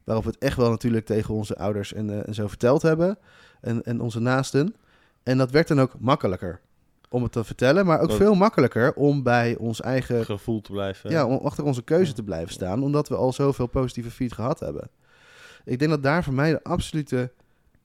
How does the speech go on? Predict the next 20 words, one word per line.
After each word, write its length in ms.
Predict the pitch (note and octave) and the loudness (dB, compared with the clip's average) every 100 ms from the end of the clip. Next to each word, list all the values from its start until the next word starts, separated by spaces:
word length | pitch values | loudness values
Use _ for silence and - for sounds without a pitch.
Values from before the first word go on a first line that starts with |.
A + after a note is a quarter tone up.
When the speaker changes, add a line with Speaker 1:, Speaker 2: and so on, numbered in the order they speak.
| _ _ _ _ | _ _ _ _
Speaker 1:
eh, 640 | B2 A#2+ A#2 A2+ A2+ A2+ A2+ | -2 0 0 0 -2 -2 -2
belangrijkste 560 | A#2+ F3+ G3 E3 - | 2 2 2 0 -2
clue 260 | - D#3 D3 | 0 0 2
zit 220 | B2+ - | 0 0
om 160 | B2+ B2+ | -4 -4
het 100 | A2 | -2
gewoon 320 | A#2 A2+ A2 | -2 0 -2
vol 220 | D3 D3+ | -2 -2
te 80 | A2 | -2
houden. 320 | F2+ F#2+ A2+ | -4 -4 -4
Door 80 | E2 | -4
erover 340 | A2 D3 D3+ | -2 -2 -2
te 100 | A#2+ | -4
blijven 400 | A2 C3 E3 B2 | -2 0 0 -2
praten, 440 | C3+ C#3 G#2+ - F2+ | 0 2 0 -4 -8
door 100 | G#2+ | -8
het 100 | - | -6
te 60 | |
blijven 280 | A#2 G#2+ B2 | -4 -4 -2
doen. 240 | C#3+ G#2+ | -4 -4